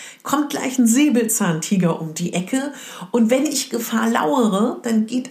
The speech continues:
alles auf Fight, Fight und Freeze, ne? Auf diesem, äh, Kampfmodus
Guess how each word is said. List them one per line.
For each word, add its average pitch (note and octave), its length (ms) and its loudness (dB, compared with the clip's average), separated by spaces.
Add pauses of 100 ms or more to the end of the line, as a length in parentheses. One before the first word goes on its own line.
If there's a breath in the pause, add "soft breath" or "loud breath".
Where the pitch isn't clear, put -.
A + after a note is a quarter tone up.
alles D4+ 320 -2
auf A#3 200 -4
Fight, B3+ 320 0
Fight A#3 360 0
und G#3 140 -2
Freeze, C4+ 400 0
ne? C4+ 180 2
Auf - 100 -6
diesem, G#3+ 360 2 (140)
äh, A3 120 -4
Kampfmodus D4 920 -2